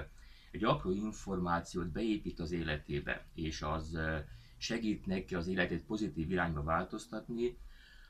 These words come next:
akkor el kell mondani azt az apró információt. És nem tudhatjuk, hogy melyik információ, melyik apró információ lesz az, ami neki fontos.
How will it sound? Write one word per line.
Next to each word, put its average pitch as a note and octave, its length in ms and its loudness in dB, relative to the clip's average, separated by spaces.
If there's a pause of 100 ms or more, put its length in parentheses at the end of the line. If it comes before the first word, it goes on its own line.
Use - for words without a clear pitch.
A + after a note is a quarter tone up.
(100)
akkor - 360 -2
el A#2 220 4
kell F2 180 0
mondani F2 420 4
azt D#2 140 -2
az D#2+ 80 -4
apró E2+ 260 0
információt. D#2 960 -2 (360)
És G2 300 2
nem G2 200 6
tudhatjuk, F#2 580 0
hogy F2+ 260 0
melyik F2+ 680 2
információ, E2+ 1000 2
melyik F#2 280 4
apró F#2 240 0
információ D#2+ 840 2
lesz D#2 320 2
az, D2 120 -2
ami D2 400 0
neki D2+ 260 -6
fontos. C#2+ 580 -10